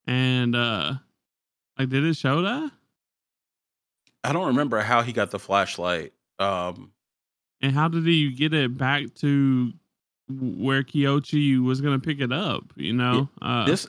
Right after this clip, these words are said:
Speaker 2: this episode in general seemed a little convoluted and confusing to me.
Speaker 1: Like, it,
Speaker 2: Um,
Speaker 1: there's a lot of, like, confu-, like you said, there's a lot of confusing factors in this. I just,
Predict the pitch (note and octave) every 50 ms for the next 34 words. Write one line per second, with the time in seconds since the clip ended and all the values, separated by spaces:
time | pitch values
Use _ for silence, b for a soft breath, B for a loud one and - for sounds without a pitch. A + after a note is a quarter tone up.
0 | - C#3+ D#3 F3+ - F3 F#3 - A#3 - A#3 G3+ D#3+ A2+ G2+ G2 F#2 G2+ G2+ G#2+
1 | G#2 G#2 - G#2+ F#2+ F2+ F#2+ F#2+ E2 - - - F2 F2 F2+ F2+ F2+ F2 F2+ F2
2 | F2 F2 F#2 F2+ - E2+ E2 - - E2+ F2+ F2 F2 - F2+ - E2 E2+ - -
3 | G2+ G#2+ _ _ _ _ _ _ _ _ _ _ _ _ - F2 F2 - C3 C3+
4 | C#3 D3 D#3+ D#3 C#3 B2+ D3+ D#3 C3+ C3 D3 F3+ G3+ G3 D#3 D3+ D#3 E3 E3 D#3+
5 | D3 C3+ C3+ C3 B2 A#2+ A#2+ - C#3 C3 B2 C3 - - A#2 A#2+ B2 B2 C3+ C#3+
6 | C#3+ C#3+ C#3 - D3 C3 B2+ C3+ D#3 F3 E3+ D#3+ E3 F3 D#3+ - C#3+ C3 - D3
7 | C#3+ D#3 D3+ D#3 C3+ B2 - G#2+ A2 A#2+ B2+ B2 C3 A#2+ A#2+ A#2+ A#2 A#2 A#2+ A#2+
8 | A#2+ A#2+ B2 B2 C3 C3 C3+ C3 - -